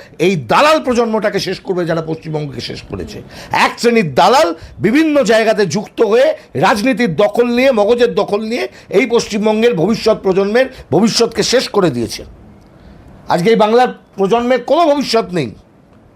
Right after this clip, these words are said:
কিছু দালালের পয়সা রোজগার করানোর জন্যে। জমির দালালি করছে, বাড়ির দালালি করছে, রাস্তার দালালি করছে, ভ্যাকসিনের দালালি করছে, সরকারি সম্পত্তির দালালি করছে।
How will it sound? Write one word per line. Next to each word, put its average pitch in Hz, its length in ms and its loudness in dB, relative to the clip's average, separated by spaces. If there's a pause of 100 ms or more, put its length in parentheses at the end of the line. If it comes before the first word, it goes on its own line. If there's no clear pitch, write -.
(640)
কিছু 208 200 4
দালালের 302 540 4
পয়সা 247 260 2
রোজগার 208 320 0
করানোর 175 340 -2
জন্যে। 101 340 -12 (2750)
জমির 147 240 4
দালালি 175 300 2
করছে, 180 320 -4 (340)
বাড়ির 165 280 0
দালালি 196 300 2
করছে, 196 380 -4 (300)
রাস্তার 190 360 0
দালালি 220 300 2
করছে, 220 460 -2 (340)
ভ্যাকসিনের 240 460 2
দালালি 233 320 2
করছে, 233 440 -2 (200)
সরকারি 208 420 0
সম্পত্তির 233 480 0
দালালি 240 300 2
করছে। 240 400 -2